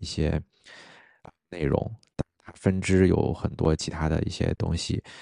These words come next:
在，啊，我就没有，呃，就会少讲一些吧。那，呃，这本书主要讲的是一个什么样的故事呢？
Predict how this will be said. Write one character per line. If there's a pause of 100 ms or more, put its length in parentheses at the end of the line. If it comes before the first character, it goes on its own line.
(220)
在， (400)
啊， (260)
我
就
没
有， (240)
呃，
就
会
少
讲
一
些
吧。 (1120)
那， (160)
呃， (220)
这
本
书
主
要
讲
的
是
一
个
什
么
样
的
故
事
呢？